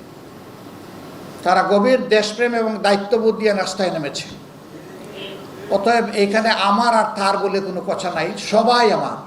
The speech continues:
সবাই আমাদের। এই বিভাজন আমরা চাই না। এরা কোনো দলের নাম অথবা যশ প্রতিষ্ঠা করার জন্য সেদিন লড়াই করেনি।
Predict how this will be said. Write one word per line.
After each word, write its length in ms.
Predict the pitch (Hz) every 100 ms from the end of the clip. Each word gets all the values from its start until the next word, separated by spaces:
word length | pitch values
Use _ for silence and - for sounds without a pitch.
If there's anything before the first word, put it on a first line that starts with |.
| -
সবাই 300 | 208 226 214
আমাদের। 320 | 160 143 - - - - - - - - - - - - - 762 762 762 - - - - - - - - - - - - - - - -
এই 120 | 208
বিভাজন 520 | 208 202 233 247 226 -
আমরা 200 | 208 214
চাই 300 | 214 208 202
না। 140 | - - - - - - - - - - - - - - - - - - - - -
এরা 220 | 196 233
কোনো 220 | 233 240
দলের 440 | 196 208 202 220 240 - - - - - - - - - - - - -
নাম 640 | 170 180 190 220 247 - - - - - - - 196
অথবা 320 | 202 214 214 -
যশ 260 | 208 220 233 -
প্রতিষ্ঠা 400 | 220 208 226 226
করার 320 | 202 208 196
জন্য 240 | 196 196 196
সেদিন 260 | 190 175
লড়াই 280 | 185 170 165 165
করেনি। 260 | 165 131